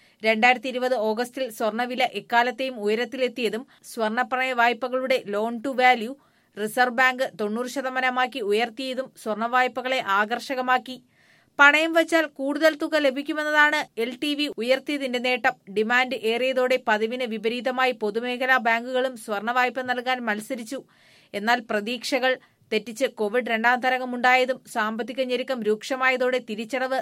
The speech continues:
നിർജീവമായതും സ്വർണ്ണവില കുറഞ്ഞതും വായ്പകളെ കിട്ടാക്കടത്തിലേക്ക് നയിക്കുകയായിരുന്നു. തൃശൂർ ആസ്ഥാനമായുള്ള സി എസ് ബി ബാങ്കിന്റെ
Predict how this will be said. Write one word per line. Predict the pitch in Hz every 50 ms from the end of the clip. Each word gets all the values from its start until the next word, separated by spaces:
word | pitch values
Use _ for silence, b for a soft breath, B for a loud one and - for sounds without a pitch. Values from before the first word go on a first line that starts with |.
| -
നിർജീവമായതും | 190 202 208 208 220 196 233 254 254 262 262 262 254 262 254 233 185 226 269 b b b b b b b
സ്വർണ്ണവില | - - 240 220 214 220 247 254 254 262 262
കുറഞ്ഞതും | 254 - 233 226 233 240 254 247 262 254 226
വായ്പകളെ | 214 202 214 226 220 262 254 254 262 269 254
കിട്ടാക്കടത്തിലേക്ക് | 220 226 214 - 247 247 247 254 254 247 254 269 247 254 254 262 262 226 - -
നയിക്കുകയായിരുന്നു. | 202 214 226 240 220 262 254 254 262 254 262 254 247 247 262 254 269 - _ _
തൃശൂർ | - 285 294 294 320 330 330 320
ആസ്ഥാനമായുള്ള | 311 320 320 - 339 320 330 320 320 320 311 320 320 320 320 302 - - _ _ -
സി | - - - 277 277
എസ് | 302 311 311 - 269
ബി | 269 302 311
ബാങ്കിന്റെ | 277 294 285 285 285 285 302 277 302